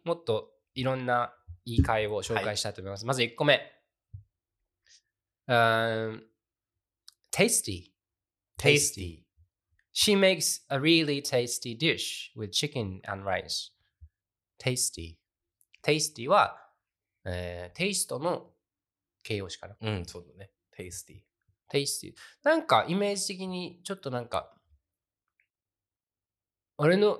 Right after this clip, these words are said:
Speaker 1: 今のところの印象は、ちょっとなんか味の濃いやつにtastyって言ったりする印象がある。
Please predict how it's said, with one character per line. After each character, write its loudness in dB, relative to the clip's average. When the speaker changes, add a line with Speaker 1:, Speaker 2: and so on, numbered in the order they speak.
Speaker 1:
今 0
の 0
と -4
こ -2
ろ -4
の -4
印 -2
象 -6
は、 2
ち -6
ょ -4
っ -8
と -8
な 0
ん -6
か -4
味 -2
の -4
濃 -4
い -8
や 0
つ -6
に -10
tasty -6
っ -20
て -
言 -16
っ -20
た -8
り -8
す -6
る -12
印 -8
象 -2
が -8
あ -10
る。 -18